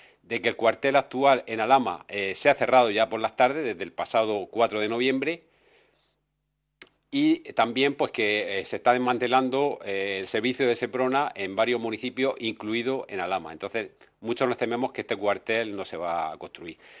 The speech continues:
Esta es la forma que tiene Pedro Sánchez de combatir la delincuencia en la región de Murcia. Mientras en Alhama y en toda la región de Murcia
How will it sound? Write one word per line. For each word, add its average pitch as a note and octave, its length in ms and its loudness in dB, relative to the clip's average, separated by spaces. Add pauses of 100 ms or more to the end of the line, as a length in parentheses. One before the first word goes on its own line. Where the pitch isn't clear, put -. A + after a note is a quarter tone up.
(140)
Esta D3 180 6
es E3 60 10
la D#3 80 12
forma D#3 340 6
que A#2+ 120 2
tiene C3 640 4
Pedro C#3 180 2
Sánchez C#3 340 0
de A#2+ 120 0
combatir G#2+ 520 0
la A#2+ 120 2
delincuencia A#2 720 0
en G#2 80 -2
la G2+ 80 -2
región G2+ 240 -8
de F#2+ 80 -2
Murcia. A2 340 -4
Mientras G2 480 -2
en A2 160 -2
Alhama B2 340 6
y G2+ 40 0
en F#2+ 80 -4
toda A2+ 140 -2
la A#2+ 100 2
región A2+ 240 -6
de A2 80 -4
Murcia A2+ 400 -4